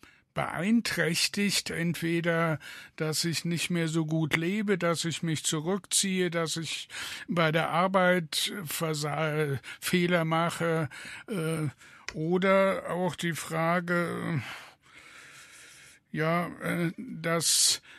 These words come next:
der Alkohol sozusagen eine große Rolle im Leben spielt. Das ist, glaub ich, auch wichtig, wenn irgend so eine Sucht oder irgend sowas, äh, das ganze Leben bestimmt und, äh, meine Gedanken,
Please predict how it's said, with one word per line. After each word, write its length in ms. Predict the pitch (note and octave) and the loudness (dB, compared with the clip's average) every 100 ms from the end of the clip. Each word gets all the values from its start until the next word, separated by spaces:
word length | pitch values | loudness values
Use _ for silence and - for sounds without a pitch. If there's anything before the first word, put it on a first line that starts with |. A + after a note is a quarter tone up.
| - - | -16 -6
der 180 | D#3 - | -2 0
Alkohol 560 | E3+ F3+ E3+ E3+ F3+ E3+ | 0 2 2 4 4 4
sozusagen 1120 | E3+ D#3+ E3+ D#3 D#3 D#3 E3 E3 D#3+ D#3 B2+ - - - - | 0 0 -2 0 0 2 2 2 2 2 0 -8 -20 -14 -4
eine 120 | F3 | -2
große 420 | D3 E3 F#3+ - | 2 2 4 4
Rolle 440 | D#3+ C#3+ F#3 A3+ G3+ | 2 2 2 6 4
im 220 | D#3+ D#3 | 4 4
Leben 460 | D3 D3+ D#3+ D3+ C3+ | 2 2 2 0 0
spielt. 480 | - E3+ D#3+ D3 | -2 -2 -2 0
Das 160 | D#3 D3+ | -2 -2
ist, 60 | - | -2
glaub 260 | E3 D#3 | -2 0
ich, 140 | C#3 E3+ | 0 0
auch 300 | F#3+ - D3+ | 0 0 0
wichtig, 600 | E3+ - - D#3 - D#3+ | 0 0 -2 -2 -2 -2
wenn 180 | E3 | -2
irgend 340 | E3+ F3+ F3+ D#3+ | 0 -2 -2 0
so 120 | E3+ | 2
eine 180 | E3+ D#3+ | 2 2
Sucht 480 | C#3+ F3+ G#3 - F3 | 4 4 2 0 -2
oder 200 | E3 D#3+ | 0 0
irgend 320 | F3+ F3+ D#3+ | 0 2 2
sowas, 600 | F3 D#3+ E3 D3+ - - - - - - | 2 4 2 2 0 -2 -4 -10 -12 -8
äh, 500 | F#3 E3 D#3+ D#3+ D3 - - - | -2 -2 0 0 -2 -4 -10 0
das 220 | E3 - | 0 4
ganze 300 | F3+ G3+ F#3 | 4 4 4
Leben 320 | F3 G#3 G3 | 4 4 4
bestimmt 640 | D#3+ - - D#3 D3+ C#3+ D#3+ | 2 2 2 2 2 0 -2
und, 480 | D#3+ D3+ C3 - - - - | 0 0 -2 -4 -4 -12 -14
äh, 300 | - E3+ D#3 | -8 -4 -2
meine 400 | D#3+ D#3 D#3 E3 | 0 0 2 2
Gedanken, 960 | D#3 D3 D#3 F3+ G3+ - F#3 F3 E3+ | 0 0 2 2 0 2 2 2 0